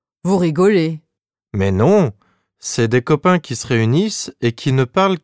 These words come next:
Speaker 2: qu'à l'imparfait du subjonctif. C'est formidable, ça, non ?
Speaker 1: Et vous, vous l'employez aussi ?
Speaker 2: Oh non,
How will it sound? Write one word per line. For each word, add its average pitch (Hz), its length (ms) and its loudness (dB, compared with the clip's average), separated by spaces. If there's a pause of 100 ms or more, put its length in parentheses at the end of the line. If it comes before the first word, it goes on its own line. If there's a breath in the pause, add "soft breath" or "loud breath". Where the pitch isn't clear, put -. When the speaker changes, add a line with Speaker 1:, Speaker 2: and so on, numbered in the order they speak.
(100)
Speaker 2:
qu'à 208 160 2
l'imparfait 185 480 -2
du 202 100 -2
subjonctif. 135 720 -4 (200)
C'est - 180 -4
formidable, 160 640 0
ça, 135 320 -2
non ? 190 300 0 (960)
Speaker 1:
Et 170 140 -2
vous, 214 400 -2
vous 165 140 -2
l'employez 156 520 -2
aussi ? 160 300 -6 (640)
Speaker 2:
Oh 90 120 -6
non, 101 480 0